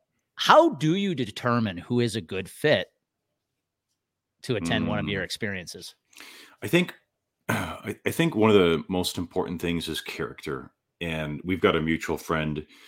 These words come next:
Speaker 2: who also has been on several experiences, Sean Pete, and he recruit-, and I think he's been on your podcast, and he, and he
Speaker 1: Mm-hmm.
Speaker 2: runs a pit crew team for nascar. And similar to what he says, he puts nothing above being a world-class human being. So,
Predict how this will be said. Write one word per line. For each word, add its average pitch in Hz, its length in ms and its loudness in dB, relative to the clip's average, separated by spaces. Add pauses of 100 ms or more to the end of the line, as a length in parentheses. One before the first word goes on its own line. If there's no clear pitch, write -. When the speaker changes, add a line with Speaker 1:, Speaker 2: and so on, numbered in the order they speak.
(360)
Speaker 2:
who 104 140 4
also 92 300 2
has 76 80 -2
been 82 180 0
on 78 160 -2
several 76 380 -2
experiences, 80 600 -4
Sean 73 320 -2
Pete, 80 360 -4
and 73 280 -6
he 92 200 -2
recruit-, 80 400 -2
and 85 120 0
I - 40 2
think - 180 6
he's 113 160 2
been 101 140 10
on 90 80 4
your 71 100 0
podcast, 76 560 -2
and 73 100 -8
he, 82 220 -6
and 82 160 -6
he 90 220 -2
Speaker 1:
Mm-hmm. 85 160 -10
Speaker 2:
runs 78 380 -2
a - 40 -16
pit - 220 -2
crew 73 500 -6
team 76 460 -2
for 76 120 -8
nascar. 76 500 -2 (500)
And 104 120 2
similar 160 420 6
to - 180 2
what 104 160 4
he 104 180 -2
says, 80 360 0
he 85 100 -8
puts - 280 -4
nothing 95 340 0
above 78 360 -2
being 80 240 0
a 73 100 -8
world-class 73 840 -4
human 76 320 -8
being. 71 280 -8
So, 78 320 -2